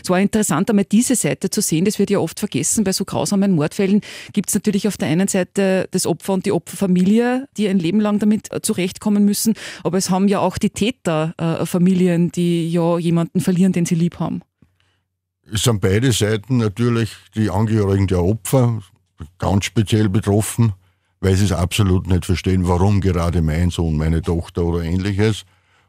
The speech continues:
Speaker 2: Und natürlich aber auch die Täterfamilie, die auch sich das nicht vorstellen kann. Und mit dieser Ungewissheit zu leben, ist natürlich ganz schlimm.
Speaker 1: Mhm.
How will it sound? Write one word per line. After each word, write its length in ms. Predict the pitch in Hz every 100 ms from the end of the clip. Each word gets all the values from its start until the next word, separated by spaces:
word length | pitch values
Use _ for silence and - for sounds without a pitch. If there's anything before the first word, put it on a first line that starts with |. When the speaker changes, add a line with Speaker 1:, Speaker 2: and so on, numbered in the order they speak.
| _
Speaker 2:
Und 180 | 123 143
natürlich 460 | 131 110 120 120
aber 280 | 107 95 87
auch 280 | 78 92 98 - _ _ -
die 80 | 98
Täterfamilie, 1040 | 87 95 - 113 110 104 104 104 107 95 - _ -
die 100 | 92
auch 340 | 90 110 117 - _ _ _
sich 220 | - 113
das 140 | 92 92
nicht 300 | 92 90 -
vorstellen 640 | 82 92 98 - 76 78
kann. 340 | 80 76 78 - _ _ _
Und 140 | 92
mit 180 | 98 95
dieser 420 | 107 95 98 92 -
Ungewissheit 800 | 110 139 135 98 104 - 101 90
zu 120 | -
leben, 280 | 87 90 95
ist 100 | 78
natürlich 340 | 82 78 76
ganz 260 | - 64 65
schlimm. 300 | - 67 64 -
Speaker 1:
Mhm. 320 | 170 151 156